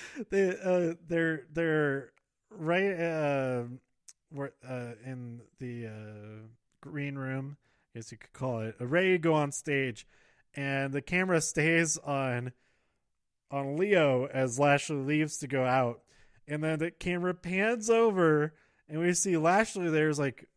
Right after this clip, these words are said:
"Come on." <laughs> It's like, it made me laugh so hard.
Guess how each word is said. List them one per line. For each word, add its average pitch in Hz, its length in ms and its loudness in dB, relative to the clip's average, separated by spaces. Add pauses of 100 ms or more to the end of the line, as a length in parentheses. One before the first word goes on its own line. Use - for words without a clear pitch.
(520)
"Come 185 180 -6
on." 214 420 -2 (1040)
<laughs> 190 100 -8 (460)
It's 196 240 0
like, 208 340 0 (2000)
it 190 140 -4
made 226 200 2
me 240 160 4
laugh 185 360 4
so 185 280 -8
hard. 165 480 -6